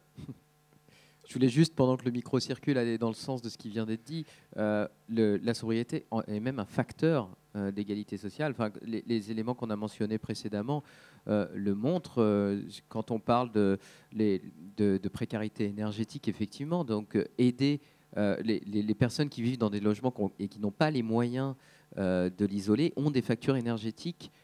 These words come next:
euh, beaucoup plus élevées et, euh, et un confort, euh, très faible. Et, et donc justement, les aider à investir dans la rénovation des logements pour qu'ensuite ils vivent mieux et avec des factures moins élevées, on est dans une démarche de sobriété.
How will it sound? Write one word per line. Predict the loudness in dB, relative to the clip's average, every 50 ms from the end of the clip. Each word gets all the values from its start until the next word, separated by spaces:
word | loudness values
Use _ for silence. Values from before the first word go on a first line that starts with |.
| _ _ 0
euh, | 2 4 4 4 4
beaucoup | 4 2 2 2 0
plus | -6 -4 -2 -2 0 0
élevées | 0 2 4 4 6 6 6 4 2 4
et, | 4 4 4 4 4 4
euh, | 2 2 2 0 0
et | -2 -2 -2
un | -2 -2
confort, | 0 0 0 0 2 2 2 2 4 2 0 -2 -4 -8 -20 -20 -16 _ -2
euh, | 0 2 2 2 2 0
très | -2 -4 -6 -6 -2
faible. | 0 0 0 0 -2 -6 _ -4
Et, | 0 2 2 2 2 0 0 -2 -2 -2
et |
donc | 0 0 -2 -2
justement, | -4 -6 -8 -6 -4 -4 -2 0 0
les | 0 0 -2 0 -2
aider | 0 2 2 2 2
à | 2 2
investir | 2 2 0 0 -2 -4 -8 -14 -10 -6 -6 -6 -4
dans | -4 -4
la | -4 -4
rénovation | -4 -4 -2 -2 -2 -2 -2 -4 -4 -4
des | -2 0
logements | 0 0 -2 -2 -4 -2 -2 -2
pour | -2 -4 -6 -8
qu'ensuite | -6 -6 -8 -6 -6 -6 -6 -6 -8 -10 -20 _ _ _ _
ils | -8 -6 -4
vivent | -2 -2 -2 -2 -2 -4 -6 -4
mieux | -2 0 2 4 6 6 6 6 6 4
et | 2 2
avec | 2 0 0 -2 -4 -8 -8 -4
des | -4 -2
factures | 0 0 -2 0 2 0 0
moins | 2 0 0
élevées, | 0 -2 -2 -2 -2 -2 -2 -2 -6 -12 -20 -14 -6
on | -2 0 2
est | 2 2
dans | 4 4 2
une | 2 0 -4
démarche | -4 -2 -2 -2 -2 -4
de | -4 -6
sobriété. | -6 -4 -4 -4 -2 -2 -4 -4 -4 -4 -6 -6